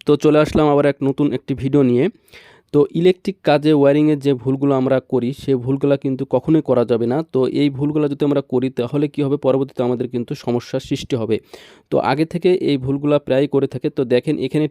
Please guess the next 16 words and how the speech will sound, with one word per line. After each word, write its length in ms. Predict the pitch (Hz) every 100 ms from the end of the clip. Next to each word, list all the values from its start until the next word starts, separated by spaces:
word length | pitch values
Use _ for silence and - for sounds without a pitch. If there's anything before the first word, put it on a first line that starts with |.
| -
টু, 200 | 160 160 - _ -
টু 120 | 165
in 180 | 160 156
core 180 | 151 143
তার 180 | 135
মিটার। 280 | 131 120 - - - - - _
তো 100 | 151
মিটার 280 | 135 143 175 -
থেকে 200 | 180 170
সাব 300 | 165 147 147 -
এসডিবিতে 720 | - 147 139 160 165 143 147 - _ -
আমরা 420 | 123 131 131 131 _ _ -
কত 200 | 135 135
আরএম 220 | 156 156
এর 60 | 151
তার 200 | -